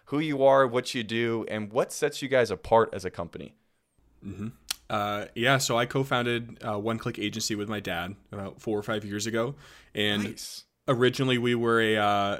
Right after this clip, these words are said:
Speaker 2: a do everything agency for whatever businesses needed. And, uh,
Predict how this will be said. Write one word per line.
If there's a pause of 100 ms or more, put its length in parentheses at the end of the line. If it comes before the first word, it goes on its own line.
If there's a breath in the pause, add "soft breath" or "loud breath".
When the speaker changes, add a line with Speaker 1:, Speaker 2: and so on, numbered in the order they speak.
(120)
Speaker 2:
a
do
everything
agency
for
whatever
businesses
needed. (420 loud breath)
And,
uh,